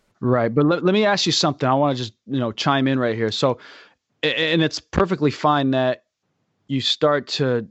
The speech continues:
you know, slowly gravitate towards more your friends and figuring out who you are on an individual level. But I know people personally that just deviated a little too much, and now they're in very bad positions without getting into too much detail, right?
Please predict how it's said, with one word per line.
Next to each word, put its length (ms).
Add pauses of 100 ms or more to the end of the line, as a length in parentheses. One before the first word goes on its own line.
(180)
you 140
know, 360 (600)
slowly 480
gravitate 560
towards 280
more 200
your 100
friends 420
and 120
figuring 400
out 200
who 120
you 320
are 180
on 140
an 80
individual 520
level. 300
But 160
I 160
know 400
people 400
personally 760
that 300
just 260
deviated 560
a 60
little 280
too 340
much, 540 (360)
and 140
now 180
they're 160
in 80
very 220
bad 220
positions 560 (300)
without 300
getting 220
into 160
too 120
much 220
detail, 320
right? 240